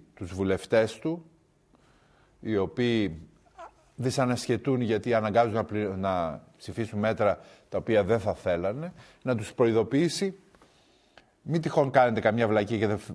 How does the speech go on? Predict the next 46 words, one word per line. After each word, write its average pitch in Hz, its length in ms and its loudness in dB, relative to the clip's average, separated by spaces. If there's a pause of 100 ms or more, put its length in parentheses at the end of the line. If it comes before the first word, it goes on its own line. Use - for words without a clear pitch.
ψηφίσετε 110 400 -4
όλους 117 180 4
τους 92 120 -8
νόμους 104 280 0
που - 120 -14
θα 85 80 -6
φέρω, 170 460 -2 (400)
γιατί 160 200 -2
θα 185 60 2
πάμε 185 180 4
σε 170 100 -6
εκλογές 180 260 2
και 208 60 2
θα 185 80 4
χάσετε 196 220 2
τη 196 60 -2
βουλευτική 180 360 0
σας - 140 -4
έδρα». 90 340 0 (1160)
Έτσι, - 220 -16
και 117 140 -2
μπορεί 117 400 4
να 147 100 2
χρησιμοποιήσει 127 560 -4
και 127 100 -2
το 113 60 -2
επιχείρημα 120 440 -2
ότι 107 100 -4
μέχρι 127 180 -2
τις - 100 -14
είκοσι 117 300 -6
Μαρτίου, 98 460 -2 (800)
ε, 95 240 2 (720)
δεν, 110 420 2
ε, 80 440 -2 (240)
υπάρχει 107 520 2
στα-, 87 300 -2
σταυρός, 117 640 0
ώστε - 240 -6
να 139 60 4
βάλω 185 240 4
όποιους 175 220 -2
θέλω 170 220 2
εγώ 127 300 2
στη - 180 -10
λίστα. 76 300 -8